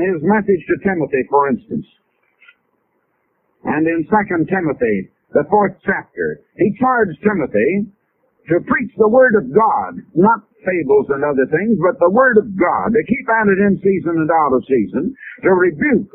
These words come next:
to exhort with all long suffering, or patience, that is, and doctrine, for the time will come when they will not endure sound doctrine,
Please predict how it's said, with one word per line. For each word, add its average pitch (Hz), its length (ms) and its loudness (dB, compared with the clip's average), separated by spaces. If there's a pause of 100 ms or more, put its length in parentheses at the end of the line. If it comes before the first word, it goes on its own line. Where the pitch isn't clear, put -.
(300)
to 180 200 2
exhort 175 440 0
with 160 200 4
all 214 400 4
long 202 400 4
suffering, 135 480 0
or 139 160 0
patience, 143 480 -2
that 117 160 0
is, 180 240 2
and 165 240 -2 (160)
doctrine, 135 560 -2 (420)
for 185 500 2
the 151 200 0
time 208 400 2
will 196 360 4
come 214 480 0 (160)
when 214 400 0
they 170 320 -2 (200)
will 175 280 2
not 226 320 4
endure 202 560 4
sound 175 320 0
doctrine, - 560 -6